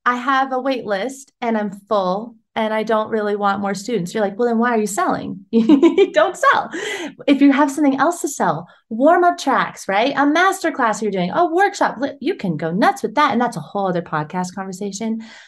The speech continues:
But you need to know what you're selling. So that's the first thing. You need to make sure that you have your paid offer all ready to go,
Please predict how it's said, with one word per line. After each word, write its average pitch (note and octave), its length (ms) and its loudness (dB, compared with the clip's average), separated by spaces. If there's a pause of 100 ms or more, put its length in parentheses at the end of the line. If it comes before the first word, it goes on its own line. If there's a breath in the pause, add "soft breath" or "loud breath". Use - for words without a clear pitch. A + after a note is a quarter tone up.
(320 loud breath)
But F#3+ 100 -8
you F#3+ 80 -2
need A#3+ 200 0
to C#4 100 0
know C#4 100 4
what A3 160 -2
you're E3+ 80 -4
selling. E3 640 -6
So F#3 160 -4
that's B3 240 0
the E4 80 -2
first C#4+ 320 0
thing. F3 160 -4
You F3 160 -4
need F#3 140 -4
to A3 60 -6
make B3+ 120 -4
sure B3+ 160 -2
that G#3+ 80 -2
you G3 60 -4
have E3 100 -4
your D3 80 -4
paid G#3 280 2
offer A3 380 0
all F#3 200 2
ready G3+ 160 0
to C4 100 -8
go, F3 340 -2